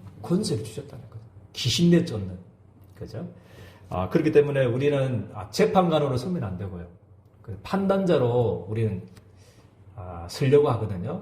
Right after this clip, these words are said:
뭐, 사람과 갈등이 있으면, 문제 있으면 자꾸만 그 판단하고 정죄하고, 아, 우리가 막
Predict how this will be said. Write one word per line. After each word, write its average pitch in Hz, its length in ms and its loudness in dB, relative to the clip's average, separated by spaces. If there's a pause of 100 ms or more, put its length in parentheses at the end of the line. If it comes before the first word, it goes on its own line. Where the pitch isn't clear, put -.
(120)
뭐, 123 320 0
사람과 143 800 -2 (200)
갈등이 - 420 -2
있으면, 139 580 -2 (240)
문제 131 300 4
있으면 147 320 0
자꾸만 170 920 -10 (500)
그 98 180 -8
판단하고 135 720 2
정죄하고, 127 1040 0 (760)
아, 92 140 -8
우리가 165 400 6
막 120 340 -2